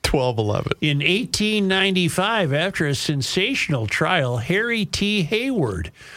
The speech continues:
Speaker 2: was hanged in a Minneapolis jail for the murder of Catherine Ging, owner of a fashionable dressmaking establishment. He had arranged for her to be killed so he could collect the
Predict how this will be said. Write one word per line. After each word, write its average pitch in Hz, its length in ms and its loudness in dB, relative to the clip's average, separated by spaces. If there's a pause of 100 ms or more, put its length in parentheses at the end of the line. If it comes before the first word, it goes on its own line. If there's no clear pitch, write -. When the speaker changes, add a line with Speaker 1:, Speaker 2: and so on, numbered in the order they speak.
(300)
Speaker 2:
was 147 240 0
hanged 196 560 2
in 139 100 0
a 139 60 2
Minneapolis 170 720 2
jail 147 400 0
for 147 160 0
the 139 100 0
murder 151 340 2
of 135 140 -2
Catherine 156 640 0
Ging, 131 540 2 (400)
owner 147 480 0
of 131 180 -2
a 131 160 0
fashionable 135 920 0
dressmaking 139 720 0
establishment. 117 880 0 (240)
He 180 180 2
had 185 140 2
arranged 170 600 2
for 165 220 0
her 175 220 2
to 165 80 2
be 147 160 0
killed 190 380 0
so 151 160 0
he 196 180 0
could 156 220 -2
collect 156 440 -2
the 151 220 2